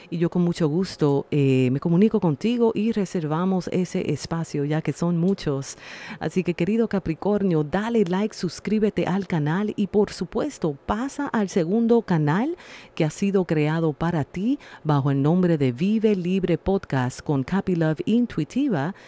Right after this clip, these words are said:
Sí, segundo canal de YouTube, en la cual te va a dar, es un contenido extendido, en la cual te va a dar herramientas adicionales para que no tan solo evalúes cómo te sientas,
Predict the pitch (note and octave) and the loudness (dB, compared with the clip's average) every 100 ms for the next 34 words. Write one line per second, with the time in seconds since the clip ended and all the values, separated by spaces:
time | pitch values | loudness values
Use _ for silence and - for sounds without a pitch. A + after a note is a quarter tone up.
0 | - - B3 C#4+ - F3 C#3+ A3 A3+ A3 | -20 -8 -4 -4 0 0 4 4 4 2
1 | F3 C#3+ C#3 F3+ E3 C#3 D3+ F#3+ - A3 | 0 2 2 0 0 0 0 -2 0 0
2 | C#4+ - - - D#3+ D3 C3 D3+ D3 D3 | 0 -4 -20 -8 -2 -2 0 -2 0 2
3 | C#3+ D#3+ E3 F3+ F#3+ - - - F3 A3 | 2 2 2 2 0 -4 -8 -4 0 2
4 | G#3 F#3+ E3+ E3 F3+ G3 G3 - E3+ D#3 | 4 2 2 2 4 4 4 2 0 0
5 | D#3 - - F#3 E3 D3+ C#3+ A3+ C4+ E3+ | 0 -6 -2 0 2 2 0 2 2 4
6 | B2+ C#3+ - - C#3+ C#3 - D#3 D#3 D#3 | 4 2 0 0 0 0 -2 0 0 2
7 | E3+ F3 F3 - - E3+ F3+ E3+ B3 C#4+ | 2 0 0 -4 -2 0 2 2 2 2
8 | B3 G3+ G3+ F#3 F3+ E3+ E3 E3+ - D3+ | 0 0 0 0 0 2 2 0 0 0
9 | C#3+ D#3 F3+ A#3+ G3 E3 F3+ F3+ - F#3 | 0 0 0 2 0 0 0 0 0 2
10 | D#3+ D3 E3 C4+ C#4+ F#3 G3+ F#3 D#3+ B2+ | 2 2 2 2 2 0 -2 -2 -2 -6
11 | - B3 F#4 A3+ - C3+ G3+ - | -4 -4 0 -2 0 -4 -4 -6